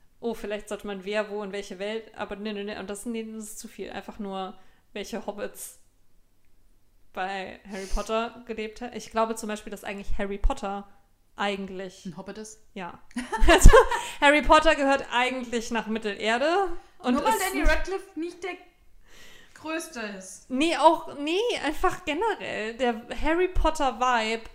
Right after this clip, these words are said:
Speaker 1: der schon
Speaker 2: Ah.
Speaker 1: seit den Büchern und den Illustrationen da drauf existiert. Und auch einfach so die A-, also er und Frodo sind sich schon irgendwie ähnlich, was so ein bisschen die Mentalität angeht.
Speaker 2: Vielleicht hat einfach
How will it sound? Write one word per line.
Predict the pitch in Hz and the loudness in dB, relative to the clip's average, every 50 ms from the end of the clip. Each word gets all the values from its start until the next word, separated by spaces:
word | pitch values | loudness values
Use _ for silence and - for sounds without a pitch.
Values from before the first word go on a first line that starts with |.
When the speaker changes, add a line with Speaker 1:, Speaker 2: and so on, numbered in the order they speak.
| - - | -20 -18
Speaker 1:
der | - 233 190 - 262 254 269 269 | -18 -18 -10 -2 0 0 2 2
schon | - - - 277 262 247 | 0 -2 -2 -2 -2 -2
Speaker 2:
Ah. | 220 | -2
Speaker 1:
seit | 233 233 247 254 254 - - | 0 0 0 -2 -2 -4 -8
den | 269 262 240 226 214 - - - | -8 -8 -8 -10 -12 -14 -8 -4
Büchern | 254 269 311 339 330 - 294 269 254 | 0 0 0 0 0 -2 -2 -2 -2
und | 240 233 247 | -4 -6 -6
den | 254 247 | -6 -6
Illustrationen | 240 240 233 240 240 - - 240 240 - - - 226 226 220 - - 247 269 285 262 226 | -2 -2 -2 -2 -2 -6 -6 -4 -4 -4 -4 -6 -6 -6 -6 -6 -6 -2 -2 -2 -2 -2
da | 202 196 190 | -4 -4 -6
drauf | - 190 175 180 196 190 - | -6 -4 -4 -4 -4 -4 -8
existiert. | - - - - 208 196 - - - - 247 214 214 214 - - - - - - _ - - - - - | -14 -14 -14 -16 -16 -16 -16 -16 -10 -8 -8 -8 -8 -10 -18 -20 -20 -20 -20 -20 _ -20 -20 -20 -10 -8
Und | 233 247 | -6 -4
auch | - 254 247 | -4 -4 -2
einfach | 226 254 262 277 269 | -2 -4 -4 -4 -6
so | 247 - - 262 240 | -6 -6 -6 -8 -8
die | 220 233 220 - - | -12 -16 -18 -10 -4
A-, | 233 269 294 320 330 311 - | -2 0 0 0 -2 -2 -4
also | 269 262 - 294 - - | -10 -10 -8 -10 -12 -8
er | - 311 339 359 | -4 -2 -2 -2
und | 339 - | -4 -4
Frodo | - - - 262 330 381 370 330 294 | -4 -4 -2 2 4 4 4 4 2
sind | 220 254 320 359 | 0 -2 -6 -6
sich | - 302 - | -6 -6 -4
schon | - - 247 - - | -2 -2 -2 -2 -2
irgendwie | 262 277 294 285 - - - - | -4 -4 -4 -6 -10 -16 -10 -6
ähnlich, | 233 254 285 285 247 - - | -4 -4 -4 -2 -4 -4 -4
was | 254 247 - | -4 -6 -6
so | 226 | -6
ein | 196 196 - | -8 -8 -4
bisschen | - 277 294 294 - - 262 220 | -2 0 0 0 0 -4 -4 -4
die | 220 214 | -6 -6
Mentalität | 208 214 220 202 202 190 202 196 - - - - 302 330 339 - - | -6 -6 -4 -4 -6 -6 -8 -6 2 6 6 8 6 6 -2 -6 -10
angeht. | 359 359 349 359 359 359 359 370 370 370 - - - | -10 -8 -8 -8 -6 -4 -4 -6 -6 -8 -18 -20 -16
Speaker 2:
Vielleicht | - 175 160 180 - - | -12 -10 -10 -10 -12 -12
hat | 190 - | -12 -12
einfach | - 180 185 | -12 -12 -14